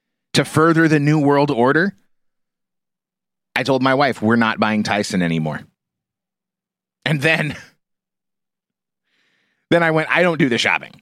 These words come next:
So you have to give me a little bit of grace on that one. And I went <laughs> right to the store and bought a bag of Tyson chicken one day because I wasn't paying attention. And I deeply, deeply regret it.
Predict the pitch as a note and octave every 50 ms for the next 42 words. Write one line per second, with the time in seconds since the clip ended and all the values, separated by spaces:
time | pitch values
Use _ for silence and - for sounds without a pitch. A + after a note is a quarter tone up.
0 | _ - - G#2+ G2+ F#2 - _ _ _ _ _ _ _ _ _ _ - - C#3
1 | B2+ D3 C3+ C3+ B2+ B2 A#2+ A#2 A2 A2+ A#2+ A2+ A2+ G#2+ A2 G#2+ G#2 G2 G#2+ G#2
2 | G#2 - A2+ G#2+ G#2 G#2+ G#2+ G#2 G#2+ A#2+ A#2 A#2 - _ _ _ _ _ _ _
3 | _ _ _ _ _ _ _ _ _ _ _ _ _ _ _ _ _ _ _ _
4 | _ _ _ _ _ _ _ - - - - E3 D3 C#3+ A2+ G#2+ - - C3+ -
5 | A#2+ - - B2+ A2 - - - - C#3+ G#2+ B2 B2 G#2+ B2 A#2 B2 B2+ G#2+ B2
6 | - - C3+ B2 C3 B2+ G#2 - - _ _ _ _ _ _ _ _ _ _ _
7 | _ _ _ _ _ _ _ _ _ - E3+ D3 D3+ - - C3 B2+ A2+ C#3 C3
8 | B2 A#2 A#2 A2+ A2+ A#2 A2 A2+ A2+ A2 A2 G#2+ - A#2+ G2 G#2 G#2 G#2+ G#2+ G#2+
9 | G2+ G#2 G2 G#2+ A2+ G#2+ G2+ G2 F#2+ A2 F#2+ E2+ - - - - _ _ _ _
10 | _ _ _ _ _ _ _ _ _ _ _ _ _ - C#3 C#3+ D3+ D#3+ F3 F3
11 | - - G#3 A3 A3+ G3 - D3+ D3+ C#3+ C#3 C3+ B2+ - - _ _ _ _ _
12 | _ _ _ _ - - A#3+ A#3 G3+ - - D3 C#3 C3 B2+ B2+ A#2+ G#2 A2 A#2+
13 | G#2+ F#2 D2 - _